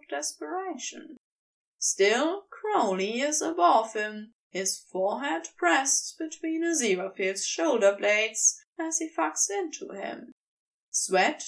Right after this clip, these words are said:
drips onto Aziraphale's skin, and he can barely hold himself in place for Crowley. It's too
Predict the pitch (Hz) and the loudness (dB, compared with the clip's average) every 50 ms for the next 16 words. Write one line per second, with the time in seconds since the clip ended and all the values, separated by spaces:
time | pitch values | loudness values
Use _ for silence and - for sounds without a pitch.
0 | - - - 370 359 320 285 285 - - - - - - 285 294 302 302 - 330 | -12 -4 0 4 4 4 4 2 -2 -4 -4 -4 -4 -4 -4 -6 -6 -6 -6 -8
1 | 320 320 320 311 - 220 190 190 190 - 190 - - 196 190 196 202 202 - - | -6 -6 -2 -2 0 2 2 2 0 0 -4 -6 -4 -4 -4 -2 0 0 -2 0
2 | - 294 285 226 202 202 208 208 208 - _ _ _ _ _ - 311 330 339 349 | 2 2 2 2 2 0 -4 -8 -12 -18 _ _ _ _ _ -2 0 2 2 0
3 | 349 339 - - - 330 330 349 339 - 359 370 392 403 392 381 - - 403 403 | -2 -4 -10 -8 -6 -4 -4 -4 -6 -4 -4 -4 -2 -2 -4 -4 0 2 2 4
4 | 370 247 214 196 202 220 233 240 277 302 - - - - 415 403 320 240 233 - | 4 4 4 2 2 0 -2 -4 -6 -6 -8 -12 -14 -4 0 0 0 0 0 -2
5 | 208 202 208 - - 190 180 190 190 190 185 208 - _ - 339 311 233 220 - | -4 -2 -2 0 0 0 0 0 -4 -6 -8 -8 -14 _ 0 2 2 4 2 2
6 | - - 208 196 202 - 185 185 220 208 208 208 208 208 208 208 214 214 _ _ | 0 0 -2 -4 -2 -2 0 2 2 2 0 0 -4 -6 -6 -8 -10 -14 _ _
7 | _ _ - 359 311 330 466 - - - - - - - - 370 359 359 | _ _ -8 -4 -4 -4 -2 -2 -2 0 0 0 -2 -6 -6 -6 -6 -4